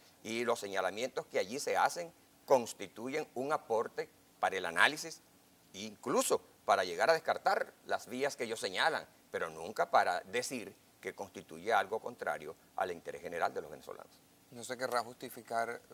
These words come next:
Speaker 2: algunas medidas retaliatorias contra esas personas a través del expediente decir que su documento es, eh,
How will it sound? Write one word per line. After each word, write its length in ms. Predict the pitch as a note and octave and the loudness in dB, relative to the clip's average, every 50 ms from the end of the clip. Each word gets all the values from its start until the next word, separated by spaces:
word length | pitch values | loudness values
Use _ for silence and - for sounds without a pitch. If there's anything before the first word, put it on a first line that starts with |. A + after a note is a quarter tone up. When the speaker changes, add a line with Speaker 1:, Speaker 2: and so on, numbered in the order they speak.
| - - - - - | -20 -20 -20 -4 -2
Speaker 2:
algunas 360 | A#2+ A#2 A2+ A2 A2+ A#2+ B2+ | 0 0 0 0 -2 -2 0
medidas 320 | B2+ B2+ A#2 A2+ A#2 A#2+ A#2+ | 0 0 -2 0 0 0 0
retaliatorias 840 | - A#2+ A#2 - A#2+ A2 A2 G#2+ G#2 G#2 - A#2 A2+ A2+ A#2+ B2+ C3+ | 0 -2 0 0 0 0 0 -2 -4 -2 0 -2 0 0 -2 -4 -6
contra 560 | - - A#2 G#2+ G#2+ G#2+ G2 - G#2+ G#2+ G#2+ | -6 -8 -8 -6 -6 -8 -10 -4 0 2 2
esas 220 | G#2+ G#2 - B2 - | 2 0 -4 -8 -4
personas 560 | - A#2+ A2+ G#2 A2+ A2+ A2+ A2+ B2 B2 A#2+ - - - - - - - - - - - - - - - - - - - - - - - - - - - | -4 -4 -2 -2 -2 -2 -2 -2 -2 -6 -6 -10 -18 -20 -20 -20 -20 -20 -20 -20 -20 -20 -20 -20 -20 -20 -20 -20 -20 -20 -20 -20 -20 -20 -20 -16 -6 -4
a 100 | A#2 A#2 | -4 -4
través 300 | - A2+ A2+ A2+ A2+ G#2+ | -2 -2 -2 -2 0 0
del 100 | A#2+ B2 | -2 -2
expediente 400 | B2 A#2+ - A2+ A2 G#2+ G#2 A#2+ | -4 -2 -2 -2 -4 -4 -2 -2
decir 380 | A#2+ A2+ A2 - A#2 A2 G#2+ - | -2 -2 -2 -2 -4 -6 -4 -4
que 260 | - A#2+ A#2 A2+ A2 | -2 0 0 0 0
su 160 | - - A#2 | -2 -4 -2
documento 720 | A2 A2 G#2+ G#2 G#2+ G#2 G#2+ G#2+ G#2+ G#2+ - A#2+ A#2 A2+ | -2 -2 -2 -2 -4 -4 -4 -4 -6 -6 -6 -4 -2 -2
es, 180 | A2+ A2+ A2+ A2+ A#2 | -2 -2 -2 -4 -4
eh, 560 | A#2 A#2 A2+ A2 A2 A2 A2 A2 A2+ A#2 A2+ | -6 -4 -4 -6 -6 -8 -10 -12 -14 -18 -18